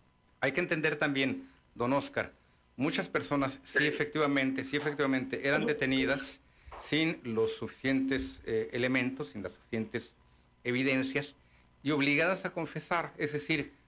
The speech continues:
Speaker 1: fabricar un culpable express para justificar también, ya, "¿sabes qué? Ya está detenido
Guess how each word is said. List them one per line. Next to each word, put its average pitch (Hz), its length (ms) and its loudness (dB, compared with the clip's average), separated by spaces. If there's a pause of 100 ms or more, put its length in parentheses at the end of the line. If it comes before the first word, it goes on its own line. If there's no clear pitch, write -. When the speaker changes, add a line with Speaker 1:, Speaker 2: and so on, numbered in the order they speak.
(140)
Speaker 1:
fabricar 151 340 0
un 185 100 -2
culpable 156 600 -2
express 147 640 -2 (380)
para 120 220 0 (420)
justificar 143 640 0
también, 160 380 -2 (380)
ya, 117 200 -6
"¿sabes 139 240 -4
qué? 190 160 -2
Ya 131 80 -2
está - 200 -4
detenido 123 680 0